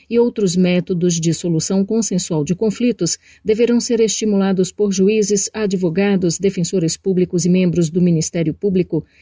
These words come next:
inclusive no curso do processo judicial. No mesmo sentido, a Lei treze mil cento e quarenta de dois mil e quinze, que dispõe sobre a mediação entre particulares e os acordos no âmbito da administração pública,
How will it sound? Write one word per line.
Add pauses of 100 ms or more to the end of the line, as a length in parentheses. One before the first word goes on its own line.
(100)
inclusive
no
curso
do
processo
judicial. (280)
No
mesmo
sentido,
a
Lei
treze
mil
cento
e
quarenta
de
dois
mil
e
quinze, (240)
que
dispõe
sobre
a
mediação
entre
particulares
e
os
acordos
no
âmbito
da
administração
pública,